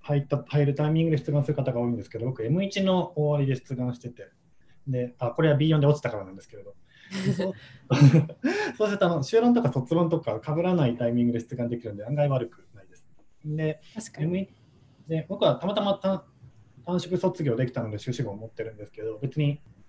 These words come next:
Speaker 1: 卒業できなくてもそのまま、なんでしょう、途中で辞めて、エム二の途中で辞めて、あの、進学するっていうのも可能なので、それも検討してみてください。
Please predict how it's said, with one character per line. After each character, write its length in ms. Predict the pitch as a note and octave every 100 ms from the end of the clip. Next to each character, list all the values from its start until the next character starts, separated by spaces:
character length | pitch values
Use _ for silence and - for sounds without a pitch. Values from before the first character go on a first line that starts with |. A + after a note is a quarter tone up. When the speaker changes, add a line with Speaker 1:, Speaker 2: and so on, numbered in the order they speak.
| -
Speaker 1:
卒 260 | - D#3+ E3
業 120 | E3
で 120 | E3+
き 80 | F#3
な 100 | C#3+
く 60 |
て 80 | -
も 120 | G2+
そ 80 | G#2
の 80 | A2+
ま 80 | A2
ま、 240 | G#2 G#2+ - -
な 100 | A#2+ G2
ん 20 |
で 80 | -
し 60 |
ょ 40 | -
う、 40 |
途 100 | C3+
中 140 | -
で 80 | A#2
辞 80 | A#2+
め 120 | D3
て、 360 | D3 E3+ - - - -
エ 80 |
ム 60 | B2
二 80 | B2
の 100 | B2
途 100 | A#2+
中 120 | C#3
で 60 | C3+
辞 60 |
め 100 | C#3+
て、 280 | D3 C#3+ A2+ - -
あ 60 |
の、 180 | G#2 G2+ A#2 -
進 180 | - B2
学 140 | A#2 -
す 80 |
る 60 | A2+
っ 20 |
て 100 | -
い 20 |
う 20 | G2+
の 60 |
も 60 | -
可 120 | A2
能 100 | G#2+
な 180 | G#2+ -
の 60 |
で、 100 | -
そ 100 | -
れ 60 | C#3
も 220 | C3 B2
検 260 | A#2+ A#2 A#2
討 80 | A2+
し 40 |
て 80 | A2+
み 60 |
て 100 | A2
く 80 | -
だ 80 | _
さ 100 |
い。 20 | _